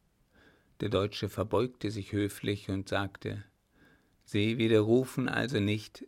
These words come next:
Herr Kapitän?“ „Nein, kein Wort, keine Silbe, kein Laut“, antwortete der Franzose stolz. Er hatte bemerkt, dass Blücher der Unterhaltung aufmerksam folgte, trotzdem er sich den Anschein gab,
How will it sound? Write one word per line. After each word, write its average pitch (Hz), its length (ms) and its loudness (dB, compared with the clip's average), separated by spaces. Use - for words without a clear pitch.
Herr 101 240 -2
Kapitän?“ 120 640 -4
„Nein, 85 680 -2
kein 87 520 -2
Wort, 92 540 -2
keine 117 560 2
Silbe, 101 600 2
kein 113 540 2
Laut“, 127 560 4
antwortete 101 800 -4
der 113 220 -4
Franzose 101 680 -6
stolz. - 580 -8
Er 87 160 -2
hatte 98 260 -2
bemerkt, 92 760 -4
dass 110 200 -4
Blücher 98 500 -4
der 101 200 0
Unterhaltung 107 680 -2
aufmerksam 98 760 -4
folgte, - 480 -2
trotzdem 120 580 0
er - 120 -2
sich - 340 -8
den 107 180 -4
Anschein 110 540 -4
gab, 110 340 -2